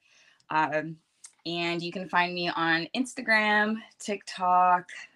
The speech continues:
Um, I do have an I M B D now 'cause I also film, and I've been casted in three movies, which are set to release next year. And, um, oh, and I have a book coming out called Play on Words. So lots of things, uh,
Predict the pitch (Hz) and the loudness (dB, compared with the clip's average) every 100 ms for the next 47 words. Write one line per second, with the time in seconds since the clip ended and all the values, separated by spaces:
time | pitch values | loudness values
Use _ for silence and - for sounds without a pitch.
0 | _ 175 160 156 156 156 175 170 175 185 | _ -6 -2 0 0 4 4 2 -2 2
1 | 180 175 170 170 170 165 165 165 208 220 | 2 2 2 2 0 -2 -4 -4 -2 4
2 | 185 180 196 202 208 175 160 160 170 170 | 8 8 8 4 -4 -4 -2 -4 -10 -16
3 | _ 160 147 185 233 - _ - - - | _ -6 -4 -4 -6 -8 _ -20 -20 -8
4 | 170 160 156 165 165 165 165 180 165 165 | -4 -2 -2 -4 -4 -4 -4 -2 -2 -2
5 | 170 156 156 170 190 185 180 165 170 185 | -6 -4 -6 -6 -6 -6 -4 -2 -2 -4
6 | - - _ - 160 - 165 156 165 160 | -10 -16 _ -8 -8 -2 2 4 2 -4
7 | - 175 165 180 165 170 160 151 - 185 | -2 -2 -2 -6 -6 -4 -4 -4 -2 2
8 | 185 190 190 _ - 160 160 160 165 160 | 4 2 0 _ -4 0 0 2 0 -2
9 | - 151 156 156 165 _ _ _ 143 131 | -4 -2 -2 -4 -8 _ _ _ 2 2
10 | - _ 170 160 160 147 - - 131 123 | 0 _ -2 0 0 -2 -6 -6 -8 -4
11 | 127 - - 147 139 185 151 107 113 - | -4 -6 -2 -2 0 0 0 0 -2 -8
12 | - - - _ - - - - - - | -8 -8 -8 _ -12 -10 -10 -12 -12 4
13 | 175 156 160 180 - 196 - 170 165 170 | 8 8 8 6 6 -4 -6 -4 -4 -6
14 | - - 151 | -8 -6 -4